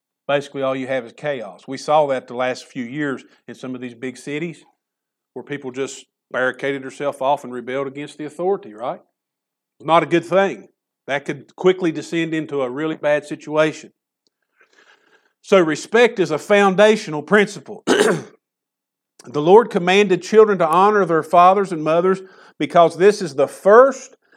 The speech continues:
and most important experience with authority that any person will ever have.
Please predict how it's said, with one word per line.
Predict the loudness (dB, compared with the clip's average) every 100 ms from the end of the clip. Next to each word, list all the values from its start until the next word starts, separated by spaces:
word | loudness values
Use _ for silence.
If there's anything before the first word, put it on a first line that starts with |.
| _
and | -8 -2
most | 4 4 4 -2
important | -4 -2 -2 -4
experience | -10 -10 -4 -2 -2 -4 -6
with | -6
authority | -6 0 2 2 -4 -8
that | -8 -8
any | -10 -10
person | -8 -8 -8 -12 -16
will | -14
ever | -14 -12
have. | -12 -12 -14